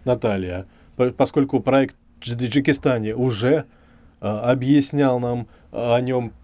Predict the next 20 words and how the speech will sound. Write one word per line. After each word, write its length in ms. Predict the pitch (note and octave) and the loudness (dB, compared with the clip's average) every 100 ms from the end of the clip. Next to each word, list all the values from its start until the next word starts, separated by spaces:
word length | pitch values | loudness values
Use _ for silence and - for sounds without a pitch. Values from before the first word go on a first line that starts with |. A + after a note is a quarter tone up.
| - | -4
представитель 640 | C3+ C3+ C3+ G3 - C#3+ | -2 2 2 2 2 0
Таджикистана. 760 | C3+ A#2+ C#3+ C#3+ C#3 B2 G#2+ | -2 0 0 0 -2 -2 -2
Я 160 | G2+ B2 | 0 0
не 140 | C3 | 0
буду, 280 | A#2+ F#3 F#3+ | 2 2 2
конечно 440 | - C#3 B2 - A#2 | 0 0 -2 -6 -6
же, 120 | A#2 | -6
повторяться 800 | - - C#3+ C3+ A2 G2+ - A2+ | -8 0 2 4 2 -2 -6 -6
теперь. 340 | A2+ G2 G2 | -4 -4 -2
Хочу 240 | G#2+ G2+ | -2 0
просто 280 | E3+ D#3+ - | 2 2 4
упомянуть 580 | C3+ C#3 C3 C#3+ F#3 - | 2 2 2 2 2 2
то, 140 | C3+ | 2
что 260 | C3+ - B2+ | 2 2 2
этот 260 | A#2 A#2+ - | 4 0 0
проект 480 | A#2+ E3 F#3+ - _ - - _ - - - _ _ _ _ _ _ _ _ - - - | 2 2 0 -8 _ -20 -20 _ -20 -20 -20 _ _ _ _ _ _ _ _ -20 -20 -14
будет 360 | C3 B2 C#3+ C#3 | -4 2 4 4
продолжаться 480 | C#3+ C#3 C#3+ C3 | 4 4 2 0
до 120 | C3 C#3+ | 0 0
середины 720 | E3 D3+ C#3 D3+ D#3 G#2+ G2+ | 2 2 2 0 2 2 -2